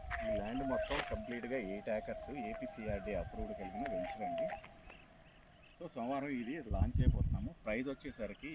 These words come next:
ఇరవై వేల నుంచి ఇరవై, ఇరవై రెండు వేల లోపు ఉండబోతుంది గజం అనేది. సిక్స్టీ పర్సెంట్ బ్యాంక్ లోన్ ఫెసిలిటీ కూడా కల్పిస్తున్నారు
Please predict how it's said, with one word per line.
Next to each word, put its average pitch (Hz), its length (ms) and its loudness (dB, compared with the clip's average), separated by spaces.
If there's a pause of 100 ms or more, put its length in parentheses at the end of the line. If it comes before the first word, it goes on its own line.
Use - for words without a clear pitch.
(140)
ఇరవై 110 260 -2
వేల 110 200 0
నుంచి 117 380 0
ఇరవై, 101 200 2 (400)
ఇరవై 101 240 -2
రెండు 98 160 -2
వేల 95 220 -4
లోపు 110 480 -4
ఉండబోతుంది 101 600 -4 (120)
గజం 95 240 -4
అనేది. 87 340 -6 (760)
సిక్స్టీ - 280 -2
పర్సెంట్ 151 400 4
బ్యాంక్ 117 340 4
లోన్ 131 180 2
ఫెసిలిటీ 113 360 -6
కూడా 117 180 2
కల్పిస్తున్నారు 98 720 -4